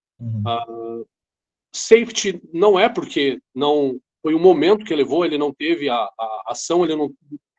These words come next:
Speaker 2: ele não carregou um novo ímpeto na bola pra voltar pra end zone. Então, a bola na jarda três.
Speaker 1: Felipe,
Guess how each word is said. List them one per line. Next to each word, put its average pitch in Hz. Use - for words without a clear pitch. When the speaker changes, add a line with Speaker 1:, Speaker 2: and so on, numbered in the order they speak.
Speaker 2:
ele 143
não 151
carregou 156
um 180
novo 175
ímpeto 175
na 139
bola 139
pra 156
voltar 139
pra 139
end 131
zone. 170
Então, 139
a 165
bola 139
na 180
jarda 185
três. 160
Speaker 1:
Felipe, 127